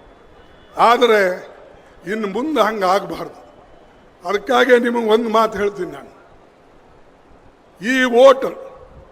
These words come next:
ಯಾವುದೇ ರೀತಿಯಿಂದ ತಪ್ಪಬಾರ್ದು. ತಪ್ಪಿದ್ರೆ ನಾನು ತಿಳ್ಕೊಳ್ತೀನಿ,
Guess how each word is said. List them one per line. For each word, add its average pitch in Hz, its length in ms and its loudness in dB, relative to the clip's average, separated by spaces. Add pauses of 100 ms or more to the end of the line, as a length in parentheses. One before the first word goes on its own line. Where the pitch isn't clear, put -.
(800)
ಯಾವುದೇ 254 480 6
ರೀತಿಯಿಂದ 247 540 -2 (960)
ತಪ್ಪಬಾರ್ದು. 240 760 0 (760)
ತಪ್ಪಿದ್ರೆ 269 600 2
ನಾನು 254 280 0
ತಿಳ್ಕೊಳ್ತೀನಿ, 247 840 0